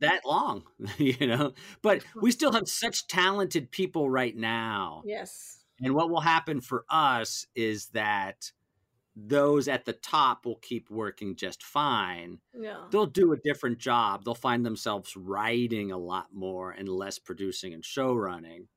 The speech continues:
Speaker 2: Yeah.
Speaker 1: Um, but that group will eventually retire, and there'll be no one to take their place.
Speaker 2: Mm.
Speaker 1: There'll be
Speaker 2: Mm.
Speaker 1: no one to kind of be able to manage and learn what they have done. And,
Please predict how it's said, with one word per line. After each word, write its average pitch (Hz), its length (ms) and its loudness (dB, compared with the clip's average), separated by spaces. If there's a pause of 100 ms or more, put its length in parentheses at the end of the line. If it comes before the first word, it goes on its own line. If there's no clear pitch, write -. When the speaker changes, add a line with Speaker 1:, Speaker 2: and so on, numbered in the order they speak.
(360)
Speaker 2:
Yeah. 196 320 -10
Speaker 1:
Um, 98 800 0 (720)
but 208 320 4 (140)
that 160 240 4
group 151 280 2 (320)
will 127 280 4
eventually 123 500 0
retire, 95 880 -2 (600)
and 113 180 -2
there'll 117 120 2
be 110 140 0
no 117 240 2
one 110 200 -2
to 101 60 -10
take - 260 -12
their - 120 -16
place. - 420 -20 (320)
Speaker 2:
Mm. 214 300 -12
Speaker 1:
There'll 110 140 -2
be 110 140 -2
Speaker 2:
Mm. 110 100 -4
Speaker 1:
no 123 420 2
one 117 580 2
to 117 160 -6
kind 104 300 -4
of 95 120 -6
be 113 200 0
able 110 460 2
to 104 300 -4
manage 110 880 0
and 110 140 -6
learn 117 440 0
what 107 240 -6
they 107 160 -2
have 95 200 -10
done. 110 580 -2 (560)
And, 101 440 -6